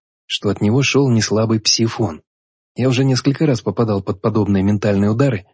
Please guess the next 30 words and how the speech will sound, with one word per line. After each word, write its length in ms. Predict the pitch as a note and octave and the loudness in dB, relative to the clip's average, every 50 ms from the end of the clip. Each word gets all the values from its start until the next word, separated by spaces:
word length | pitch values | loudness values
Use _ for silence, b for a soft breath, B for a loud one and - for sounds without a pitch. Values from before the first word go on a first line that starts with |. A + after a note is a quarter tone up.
| _ _ _ _ - | _ _ _ _ -4
было 240 | E3 D#3+ D#3+ A#2 F#2 | 0 2 2 2 0
с 60 | - | 0
чем 180 | - B2 A#2 | 0 0 0
сравнивать. 540 | A2+ - C3 B2+ G#2 F#2+ F2+ E2 D#2+ - - _ _ _ _ _ _ _ _ _ _ _ _ _ _ _ _ _ _ _ _ _ _ _ - | 0 0 0 0 0 0 -2 -4 -8 -12 -18 _ _ _ _ _ _ _ _ _ _ _ _ _ _ _ _ _ _ _ _ _ _ _ -8
Аюкан 460 | - G2+ F#2+ F#2 - - C3 A#2 G#2 | -4 -2 -2 0 0 0 0 0 2
воздействовал 520 | G2 G2 G2 G2 G#2 G2 - - F#2+ F#2 | 0 0 0 0 0 -2 0 -2 -2 0
на 120 | F#2 G2 G2 | 0 0 0
все 200 | F#2+ - G#2+ G2 | 0 0 0 0
вокруг, 420 | G2 G2 - - C3+ C3+ B2+ - | 0 0 0 0 0 0 0 -2
внушая 420 | - A2 G#2 G2 - - G2+ G2 G#2 | 0 0 0 0 0 -2 -2 -2 -4
страх. 400 | - - G#2+ G2+ F#2 - - - _ _ _ _ _ _ _ _ _ _ _ | -2 -2 -2 -2 -2 -4 -10 -18 _ _ _ _ _ _ _ _ _ _ _
От 140 | - B2+ C3 | -4 -4 -2
близости 420 | C#3 D3+ D#3+ C#3 A#2+ A2+ - A#2 | 0 2 2 2 0 -2 -4 -4
такого 340 | G#2+ B2+ B2 A#2+ - C3+ B2 | -4 -4 -4 -2 0 0 0
страшного 480 | A#2 - - B2 C3 B2 - A#2+ A2 G#2 | 0 -2 -2 -2 -2 -2 0 -2 -2 -2
существа 580 | - - A2 A#2 A#2 - - C3+ C#3+ B2+ - - _ _ _ _ - | -2 -2 -2 -2 -2 -2 0 0 0 0 -2 -6 _ _ _ _ -6
больше 320 | D3 C#3+ E3 D#3 - C3+ | 0 0 0 2 2 0
всего 240 | A#2 - B2 B2+ C3 | -2 0 0 0 0
хотелось 420 | A#2+ - G#2 - C3 B2 A#2+ A2 - | 0 -2 -2 -2 0 0 0 0 -2
склониться 520 | - - A2 A#2 B2+ C#3 C#3+ - A#2 A2+ | -2 -2 0 2 2 2 2 0 0 0
или 120 | A2 A#2 | 0 0
бежать 380 | A#2 B2+ C3+ B2+ B2+ G#2 F#2+ - | 2 2 2 2 0 0 -2 -4
от 160 | - - G2 A#2+ | -8 -6 -6 -4
этого 240 | G2 G#2+ G#2+ G#2+ | -4 -2 -2 -2
дикого 360 | A2 G#2 A2 G#2 - A2 G#2+ A2 | 0 -2 -2 -2 0 0 2 2
ужаса 360 | A2+ G#2+ G2+ G2+ - - G2+ | 2 2 0 0 -2 -2 -2
во 100 | G#2 G2+ | -2 -2
плоти 320 | - A2 A2 G#2+ - B2+ | 0 -2 -2 0 0 0
без 180 | A#2 G#2 G#2 A2+ | 0 2 0 0
оглядки. 500 | A#2 A#2 A#2+ A2+ F#2+ - - - - | 0 2 2 0 0 -2 -6 -10 -14